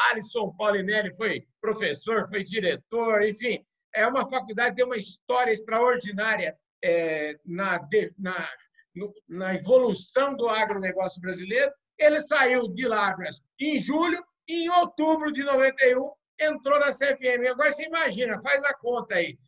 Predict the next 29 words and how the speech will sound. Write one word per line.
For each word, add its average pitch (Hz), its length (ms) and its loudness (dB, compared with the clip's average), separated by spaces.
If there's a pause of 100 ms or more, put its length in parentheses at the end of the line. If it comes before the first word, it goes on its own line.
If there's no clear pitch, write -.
(100)
de 170 140 2
outubro 311 560 2
de 294 80 -6
noventa 254 420 0
e 233 40 0
um 233 100 -4
até 247 260 -2
hoje, 240 400 4 (200)
tá 262 220 -2 (140)
vinte 311 360 -12
e 254 60 -6
oito 247 380 2
anos 214 300 -4
de 180 80 -10
idade, 220 260 -2
ou 233 80 -2
seja, 202 400 -2 (480)
o 285 140 -2
Geraldo 254 600 2
tem 269 280 2 (120)
uma 285 360 -2
vida 226 640 -2
dedicada 220 680 -4
à 214 60 -6
C 208 140 -10
F 196 260 -6
M, 226 320 -4
começou 233 580 -4
como 190 320 -12